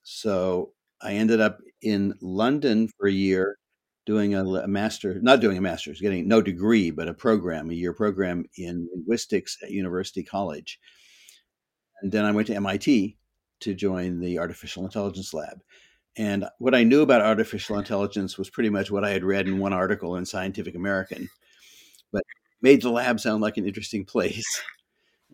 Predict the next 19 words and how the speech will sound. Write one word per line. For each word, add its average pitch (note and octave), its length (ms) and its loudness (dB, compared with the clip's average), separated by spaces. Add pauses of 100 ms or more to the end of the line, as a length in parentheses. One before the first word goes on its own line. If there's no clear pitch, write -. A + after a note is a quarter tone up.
(120)
And, G2 460 -2
uh, F#2+ 260 2 (1000)
then B2 140 6
once D#3+ 180 8
I B2+ 80 8
got G#2 200 6
there, B2 340 8
of G2 120 -2
course, F#2 300 0
there F2+ 120 -2
was F2 160 -4
a G2+ 80 -4
whole F2 340 -4 (280)
program. F2+ 420 0
I F2+ 40 -4
mean, E2+ 60 -4
there F2 100 -4
was F#2 140 -6
a, E2 120 -6